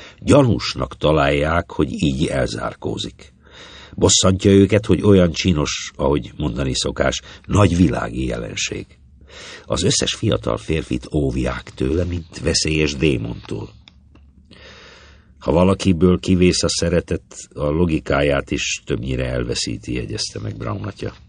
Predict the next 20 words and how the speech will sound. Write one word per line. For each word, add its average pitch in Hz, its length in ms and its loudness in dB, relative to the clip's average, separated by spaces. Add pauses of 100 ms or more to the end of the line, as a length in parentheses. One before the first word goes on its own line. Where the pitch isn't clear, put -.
(1400)
Elég 104 280 4
nevetséges 78 680 0
felhánytorgatni 73 1000 0
neki, 78 300 -2
hogy 71 320 -2
nem 76 220 0
érintkezik 69 680 -2
senkivel, 78 540 0
s 76 80 0
ugyanakkor 87 480 2
azzal 82 340 2
vádolni, 87 460 2
hogy 85 240 0 (220)
kivetette 85 720 0
hálóját 73 540 0
a 76 60 -2
falu 78 460 -2
összes - 380 -2
férfi - 340 -6
lakosára. - 680 -8